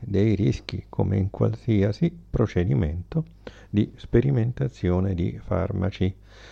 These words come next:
E qui gioverà ricordare che, eh, la sperimentazione dei farmaci, qualsiasi farmaco, si fa con, eh, una sperimentazione preclinica,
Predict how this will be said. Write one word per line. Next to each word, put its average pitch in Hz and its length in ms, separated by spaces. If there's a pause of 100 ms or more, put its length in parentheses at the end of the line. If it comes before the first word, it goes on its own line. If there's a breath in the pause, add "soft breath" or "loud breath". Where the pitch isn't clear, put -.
(420 loud breath)
E - 160
qui 127 320
gioverà 107 400
ricordare 107 840
che, 117 420
eh, 101 800
la 107 380
sperimentazione 110 1200
dei 107 260
farmaci, 87 800 (580)
qualsiasi 98 720
farmaco, 92 560 (500 soft breath)
si - 160
fa 87 240 (300)
con, 95 380
eh, 98 920 (220 soft breath)
una 143 260
sperimentazione 107 1040
preclinica, 104 960